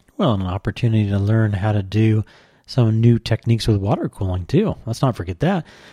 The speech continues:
But that's kind of pushing the envelope a little bit. Even that is not necessary in a modern performance P C.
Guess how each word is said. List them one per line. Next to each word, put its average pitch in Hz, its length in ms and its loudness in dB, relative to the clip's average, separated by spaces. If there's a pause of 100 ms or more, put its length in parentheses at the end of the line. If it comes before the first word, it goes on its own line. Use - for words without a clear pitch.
(140)
But 131 100 -6
that's 156 200 0
kind 151 220 -2
of 127 140 -6
pushing 139 320 -2
the 110 160 -4
envelope 147 380 -2
a - 40 2
little 98 200 -4
bit. 90 240 -4
Even 110 400 0
that 117 280 -4
is 90 180 -4
not 87 240 -10
necessary 104 540 -4
in 95 100 -4
a 90 40 -6
modern 90 400 -6
performance 127 440 -2
P - 200 -10
C. 117 280 -2